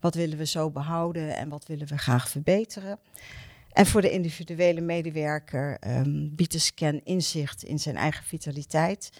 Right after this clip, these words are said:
en biedt handvatten om daar regie op te nemen. En hij krijgt dus ook een hele uitgebreide rapportage, krijgt hij,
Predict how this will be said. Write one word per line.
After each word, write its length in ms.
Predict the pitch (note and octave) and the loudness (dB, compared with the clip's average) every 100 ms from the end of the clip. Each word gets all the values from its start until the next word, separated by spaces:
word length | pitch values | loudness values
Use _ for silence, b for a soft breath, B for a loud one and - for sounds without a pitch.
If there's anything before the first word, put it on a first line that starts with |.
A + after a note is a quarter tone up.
| B B B B | B B B B
en 160 | - F3+ | 0 2
biedt 200 | F3+ - | 0 -2
handvatten 600 | D#3 F3+ - D#3+ D3+ - | -4 -6 -4 -4 -4 -4
om 200 | D#3 D#3 | -4 0
daar 280 | C#3 C3 D3 | 2 2 2
regie 440 | D#3+ D#3 G3 F3 | 0 2 4 4
op 120 | F#3 | 2
te 140 | - G#3+ | -2 -2
nemen. 500 | F#3+ F#3 D#3 C#3+ D3+ B B B - | 0 0 -2 -2 -6 B B B 2
En 80 | |
hij 80 | E3 | 4
krijgt 240 | - E3 - | 6 2 2
dus 160 | D#3 | -6
ook 80 | D#3+ | -4
een 80 | D#3 | 2
hele 240 | F3 F3+ | 2 2
uitgebreide 640 | - E3+ - F3 D#3+ D3 | 0 -2 -6 -8 -6 -6
rapportage, 720 | D3+ C#3+ - - E3+ G3 - F#3 | -6 -8 -6 -2 0 -2 -6 -8
krijgt 440 | - D#3 E3 - | -4 -2 -2 -6
hij, 220 | F3 E3 | -8 -8